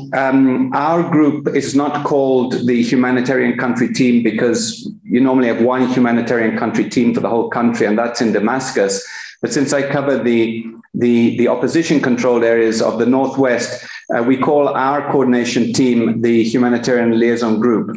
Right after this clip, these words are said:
Now, um, some of the things that we've done is, first of all, to try to have more Syrians involved in the decision-making. Um,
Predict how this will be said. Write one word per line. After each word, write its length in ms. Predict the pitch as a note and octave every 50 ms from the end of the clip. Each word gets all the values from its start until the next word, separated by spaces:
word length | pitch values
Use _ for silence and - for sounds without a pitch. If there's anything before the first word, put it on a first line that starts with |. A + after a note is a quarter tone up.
| - - - - - - - - - _ -
Now, 360 | C#3 D3 D3 D3 C#3+ D3 D3 C#3+ - - - - C#3
um, 500 | C#3 D3+ D3+ D3 D3 D3+ C#3+ D3 - -
some 240 | - F3+ F#3+ A#3+
of 80 | A#3+ G3
the 80 | F#3+ E3
things 360 | - - D#3+ D#3+ D3+ - -
that 200 | C#3+ C3 - -
we've 300 | C#3 C3+ C3 A#2+ B2+ C3
done 500 | C3 C3 B2+ B2 A#2+ A2+ A2 A2+ A2+ A2+
is, 320 | C3 C3 B2+ B2+ C3 -
first 240 | - F3+ G3 F#3+ F#3+
of 100 | F3 C#3+
all, 460 | D3 C#3+ C#3 C3+ C3 A#2+ - C3 C3 - - - _ _ -
to 100 | D3 C3+
try 340 | - - D3 C#3+ D3 D3 C#3+
to 100 | - B2+
have 480 | B2 C#3 C3+ C3+ C3 B2+ B2+ C3+ -
more 340 | C#3 B2+ C3 C3 C3 C3 B2+
Syrians 920 | - - - E3 D#3+ D#3 D3 C3 A2 G#2 G#2 G2 - - - - - - -
involved 600 | C3 B2+ A#2+ B2+ B2+ C3+ C3+ B2+ B2 - - -
in 120 | C3 B2 B2
the 60 | A#2+
decision-making. 1160 | B2 A#2+ A#2 A#2 D#3 C#3 B2 B2 B2 A#2+ B2+ C#3 D#3 - - G2 E2+ F2+ F2 F2 F2 F2 - - - - - - - _ - -
Um, 600 | C#3+ C3+ C3+ C3 C#3 C3+ C3 - C3 C3+ C3+ -